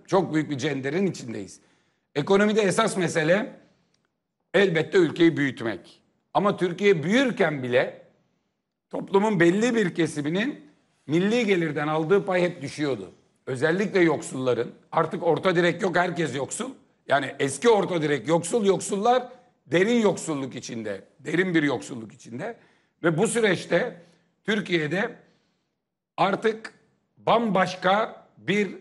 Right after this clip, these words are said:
siyasi anlayışın gelip Türkiye'yi büyütmesi, Türkiye'yi kalkındırması, ekonomiyi ayağa kaldırması ve bölüşüme müdahale etmesi gerekiyor. Zenginin daha zengin,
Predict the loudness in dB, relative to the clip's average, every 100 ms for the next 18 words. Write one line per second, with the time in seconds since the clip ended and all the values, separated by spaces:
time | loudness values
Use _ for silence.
0 | -18 -8 2 4 4 2 2 2 0 -6
1 | -8 -8 -2 0 -2 -4 -16 _ _ _
2 | _ _ _ 0 2 4 2 2 0 -2
3 | -2 -4 -4 -10 -10 _ _ -2 -2 2
4 | 2 4 0 -2 -2 -2 -2 -2 -4 -4
5 | -8 -8 -2 0 2 0 2 2 0 -2
6 | -14 _ -2 2 2 2 -2 0 0 0
7 | -2 -4 -8 -10 _ _ -2 -2 -2 -2
8 | -2 -2 2 4 4 0 0 0 -2 -8
9 | -14 -16 -18 -20 -20 _ _ _ _ _
10 | _ -4 -2 0 0 2 2 2 2 2
11 | 0 -2 -4 -8